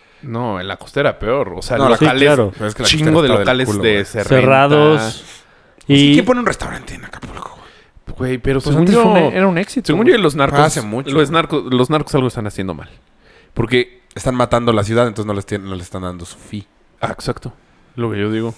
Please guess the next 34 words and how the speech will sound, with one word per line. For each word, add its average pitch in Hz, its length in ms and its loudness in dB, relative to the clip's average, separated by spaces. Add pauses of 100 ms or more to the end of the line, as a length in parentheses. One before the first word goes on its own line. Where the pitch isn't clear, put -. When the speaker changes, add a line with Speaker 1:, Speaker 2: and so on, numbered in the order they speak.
Speaker 1:
O 110 80 -10
sea, 135 120 0
Speaker 2:
Sí. 147 60 -2
Speaker 1:
es - 20 -8
como 147 220 2
Speaker 3:
No, 247 80 4
Speaker 1:
regla 143 160 2
Speaker 3:
pero 143 120 4
Speaker 1:
básica 139 300 2
del 101 160 0
comercio, 160 520 2
Speaker 3:
no, - 0 -
no, 160 140 2
Speaker 1:
¿no? - 40 4
Speaker 3:
no, 494 180 -2
pero 120 400 4
también 120 360 0
les 131 100 2
sirve 131 240 0
de 120 80 4
entrada. 117 560 2 (1500)
Speaker 1:
¿Para 92 200 -10
Speaker 4:
Sí, - 80 -20
Speaker 1:
qué? - 80 0
Speaker 4:
por 156 160 4
ahí 165 120 2
entran 165 460 -2
los 143 100 2
Speaker 2:
Sí, 147 60 2
Speaker 4:
barcos. 196 240 2
Speaker 2:
metes, 151 480 -4 (280)
no. 131 360 -4
Speaker 3:
Las 127 160 2
lanchas. 160 640 0